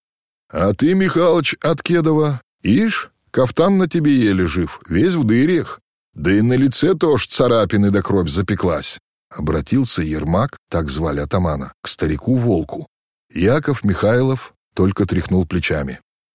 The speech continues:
«На разведке ходил я, атаман. Самою чащую пробирался. Вишь, сучья до ветви искровенили рожу. Чёрных воронов выглядывать ходил». «Ну и что ж, выглядел?» —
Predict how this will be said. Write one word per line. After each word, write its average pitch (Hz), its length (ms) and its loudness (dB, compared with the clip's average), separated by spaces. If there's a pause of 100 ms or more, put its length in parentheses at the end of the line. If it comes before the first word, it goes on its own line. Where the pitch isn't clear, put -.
(200)
«На - 220 0
разведке 196 600 0
ходил 95 380 0
я, 82 140 -2
атаман. 73 420 -4 (280)
Самою 214 580 2
чащую 175 560 0
пробирался. 85 640 -2
Вишь, 226 420 0 (140)
сучья 269 580 2
до 139 140 4
ветви 160 640 2 (140)
искровенили 170 800 2
рожу. 117 440 2 (380)
Чёрных 202 640 2
воронов 175 640 4
выглядывать 107 640 2
ходил». 76 420 -4 (640)
«Ну 80 300 0
и 151 80 2
что 120 340 2
ж, - 160 -8 (140)
выглядел?» — 147 720 0